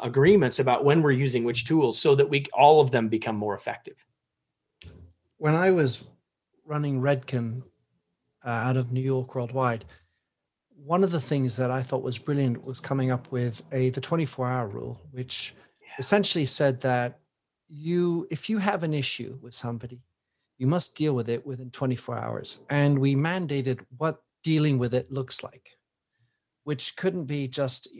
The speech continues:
Speaker 2: a fax or an email. "Hey, uh, Kevin, I was pissed with you yesterday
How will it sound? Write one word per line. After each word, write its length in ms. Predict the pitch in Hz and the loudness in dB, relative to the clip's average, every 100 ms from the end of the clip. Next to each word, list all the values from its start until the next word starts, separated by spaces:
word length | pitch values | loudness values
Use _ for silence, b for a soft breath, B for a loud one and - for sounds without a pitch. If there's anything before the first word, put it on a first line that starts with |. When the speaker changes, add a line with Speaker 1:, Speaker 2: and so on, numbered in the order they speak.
| _ _ | _ _
Speaker 2:
a 100 | 123 | -8
fax 640 | 120 143 135 131 - - - _ | 0 4 4 2 -4 -6 -8 _
or 320 | 135 127 127 | -6 -2 -4
an 200 | - 131 | -2 -2
email. 460 | 147 135 113 113 107 | 0 -2 -4 -8 -6
"Hey, 300 | 143 135 131 | 0 0 0
uh, 60 | 139 | -6
Kevin, 300 | 131 160 139 | -2 -2 0
I 80 | 135 | -4
was 160 | 127 | -4
pissed 380 | - - 175 - | -6 -2 -2 -4
with 100 | 139 | -8
you 120 | 123 | -6
yesterday 760 | 120 123 120 - 127 120 120 123 | -4 -4 -6 -8 -10 -8 -10 -12